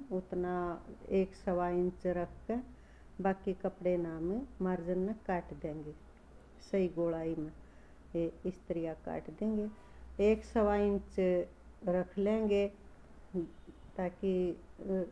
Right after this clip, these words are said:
एक inch का रह जाए और बाकी हमारा मुड़ जाए। फिर हम या उस पर top stitch कर देंगे इस तरह तक साफ करते हुए।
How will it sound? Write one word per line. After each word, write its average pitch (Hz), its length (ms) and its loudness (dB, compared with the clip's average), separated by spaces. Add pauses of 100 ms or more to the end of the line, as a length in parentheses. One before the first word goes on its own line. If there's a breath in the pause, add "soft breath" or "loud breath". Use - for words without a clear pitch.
(280)
एक 190 280 0
inch 190 240 0
का 180 200 -2
रह 185 200 2
जाए 190 280 -2 (140)
और 170 100 -2
बाकी 170 520 -4 (560)
हमारा 175 360 0
मुड़ 190 220 4 (200)
जाए। 151 140 0 (680 loud breath)
फिर 202 180 6
हम 190 180 6
या 180 200 4
उस 180 180 -2
पर 226 300 -2 (320)
top 190 180 4
stitch - 420 -4 (120)
कर 175 120 0 (140)
देंगे 190 360 2
इस - 180 -6
तरह 233 280 2
तक 240 200 -8 (1200 loud breath)
साफ 214 340 4
करते 214 360 2
हुए। 220 260 6